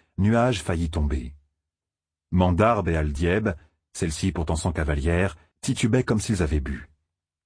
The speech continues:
Les fugitifs encore perchés sur leurs montures durent s'accrocher aux rênes, voire à la crinière de leur cheval,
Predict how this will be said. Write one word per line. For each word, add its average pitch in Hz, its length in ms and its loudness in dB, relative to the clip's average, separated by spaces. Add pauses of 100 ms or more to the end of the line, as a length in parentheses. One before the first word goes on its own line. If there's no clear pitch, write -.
(600)
Les 98 140 4
fugitifs 120 500 0
encore 85 240 0
perchés 113 260 0
sur 98 160 0
leurs 80 120 2
montures 104 520 0
durent 101 160 -2
s'accrocher - 460 -2
aux 85 100 2
rênes, 76 380 0 (320)
voire 95 240 2
à 90 60 4
la 87 100 2
crinière 101 400 0
de 92 60 0
leur 85 160 0
cheval, 78 480 0